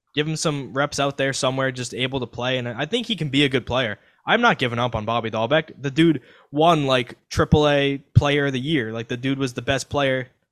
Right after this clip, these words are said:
down there. <laughs> He was the wonder of Worcester. So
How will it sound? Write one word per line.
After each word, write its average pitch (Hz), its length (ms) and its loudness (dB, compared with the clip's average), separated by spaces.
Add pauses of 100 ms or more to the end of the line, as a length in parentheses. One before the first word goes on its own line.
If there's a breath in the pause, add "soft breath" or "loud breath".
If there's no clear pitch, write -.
(160)
down 147 260 2
there. 110 280 -8
<laughs> 147 240 -4 (240 soft breath)
He - 40 -10
was 143 100 -4
the 143 100 2
wonder 151 280 2
of 143 80 2
Worcester. 143 420 -2 (760)
So 139 580 0